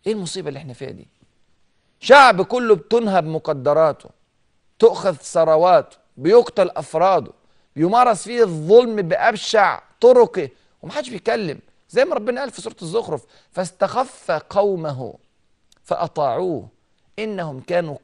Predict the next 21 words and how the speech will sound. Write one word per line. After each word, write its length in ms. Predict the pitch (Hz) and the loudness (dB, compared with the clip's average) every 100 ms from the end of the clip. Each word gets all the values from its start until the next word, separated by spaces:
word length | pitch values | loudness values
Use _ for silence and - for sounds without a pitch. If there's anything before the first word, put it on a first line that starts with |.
| _ | _
قوماً 540 | 175 180 170 139 120 | -4 -4 -4 -10 -14
فاسقين". 920 | 107 - 156 151 - 113 - 175 147 - _ _ _ _ - | -16 -8 -8 -8 -14 -20 -12 -10 -10 -16 _ _ _ _ -8
كانت 260 | 180 170 | -8 -8
حالة 300 | - 185 196 | -4 0 0
عامة 680 | 156 165 214 220 196 175 160 | 2 2 2 2 -2 -4 -4
من 180 | 151 147 | -6 -10
الفسق. 680 | 143 214 214 - - - _ _ _ _ _ _ - | -10 -8 -8 -10 -18 -20 _ _ _ _ _ _ -12
أن 140 | 147 | -10
تشاهد 580 | - 147 220 240 208 160 | -8 2 4 6 4 -2
مثل 260 | 160 143 151 | -8 -4 -2
هذا 260 | 180 160 | 0 -2
الظلم 600 | 143 123 127 185 160 117 | -6 -6 -4 -2 -2 -6
وتسكت، 800 | 117 123 175 - - 123 - _ _ _ _ _ | -10 -8 -10 -10 -12 -14 -14 _ _ _ _ _
هذه 220 | 190 190 | -12 -10
حالة 220 | 202 233 | -6 -6
من 140 | 202 160 | -6 -10
الفسق. 400 | 143 190 - - _ _ _ _ _ - | -12 -14 -14 -20 _ _ _ _ _ -6
أن 180 | 165 | -4
تمارس 880 | 185 196 226 247 214 180 - - - | 0 2 6 6 4 2 -8 -12 -20
هذا 280 | - 190 190 | -2 0 2
الظلم 600 | 170 139 160 202 165 135 | -2 -2 0 0 -2 -8